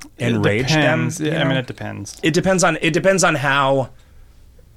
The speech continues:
Speaker 2: how much reduction in strength of olfaction I attempted to get away with. You know,
Speaker 1: Sure.
Speaker 2: and what it actually does. And I mean, maybe, you know,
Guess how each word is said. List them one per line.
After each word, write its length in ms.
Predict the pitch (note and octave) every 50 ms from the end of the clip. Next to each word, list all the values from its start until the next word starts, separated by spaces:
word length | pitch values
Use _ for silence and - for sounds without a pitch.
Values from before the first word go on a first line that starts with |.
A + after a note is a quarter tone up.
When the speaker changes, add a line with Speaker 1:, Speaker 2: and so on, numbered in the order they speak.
| - - - - - - - - - - - - - - - - - - - C#3+ - - - - - - - - - - - - - - - -
Speaker 2:
how 260 | - - C#3 C3 C3+
much 520 | C3+ B2+ B2+ A#2+ A2+ - - - - - - - _ - - - - - - - - - -
reduction 600 | C3 A#2 A#2+ A2 G2+ A#2 A2 - - - A#2 G#2+
in 100 | G#2 G2+
strength 320 | - - - G#2 G2+ -
of 60 | A2
olfaction 560 | F2+ F2+ F#2 - - G2+ G2 F#2 - - F#2+ F2+
I 300 | F2 E2+ E2+ F2 F2+ - -
attempted 560 | G#2 F2+ - - G2+ F#2+ F2 - F2+ E2 E2
to 80 | - F2+
get 140 | F2 F2+ F2+
away 260 | F2+ D#2+ E2+ B1+ -
with. 380 | - - - - - - - - - - - - - - - - - - - - - - - - - - - - - - - - - - - - - - - - - - - - - - -
You 80 | -
know, 120 | - F2 -
Speaker 1:
Sure. 340 | - - - - - A#2 A2+
Speaker 2:
and 120 | - A2
what 100 | A2 G#2
it 60 | G#2 G2+
actually 280 | G2 F#2+ - G2+ F#2+
does. 160 | F#2 F#2+ G#2+
And 100 | C#3+ F#3
I 20 | G3+
mean, 160 | G3+ G3 G3
maybe, 240 | G3+ G3+ G3 G3+ F#3
you 240 | E3 - C#3+ C#3+ A#2
know, 220 | F#2+ F2+ F#2